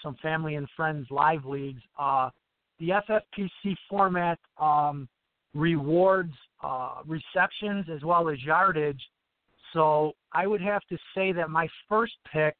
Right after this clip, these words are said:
if I was ranking the Rams receivers, would be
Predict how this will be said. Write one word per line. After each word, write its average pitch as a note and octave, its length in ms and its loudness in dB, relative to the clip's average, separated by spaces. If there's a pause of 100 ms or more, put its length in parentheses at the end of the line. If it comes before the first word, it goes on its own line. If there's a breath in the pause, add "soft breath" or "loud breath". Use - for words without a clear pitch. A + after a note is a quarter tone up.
(120)
if C3 100 -8
I D#3+ 80 4
was D3+ 200 -4
ranking E3+ 380 -2
the D#3 80 -4
Rams D#3+ 360 -6
receivers, F3 640 -2 (500)
would D#3+ 240 2
be F3 220 -4